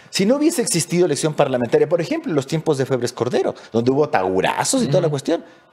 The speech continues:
Speaker 1: acababa Febres Cordero el periodo, sin elección intermedia.
Speaker 2: Buen punto.
Speaker 1: Sin algo que, sin algo que desfogue.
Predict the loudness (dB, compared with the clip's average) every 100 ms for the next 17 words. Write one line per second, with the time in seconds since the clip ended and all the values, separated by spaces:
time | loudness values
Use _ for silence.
0 | _ _ _ _ -10 -8 -6 -4 -2 0
1 | -2 -4 -4 -2 -2 -2 -4 -4 -6 -8
2 | -20 _ -8 -2 2 2 0 -2 -2 -2
3 | 0 -2 -2 -12 _ _ _ _ _ _
4 | _ _ -16 -6 -2 2 2 2 2 -2
5 | -2 0 2 2 0 0 -2 0 0 -2
6 | -8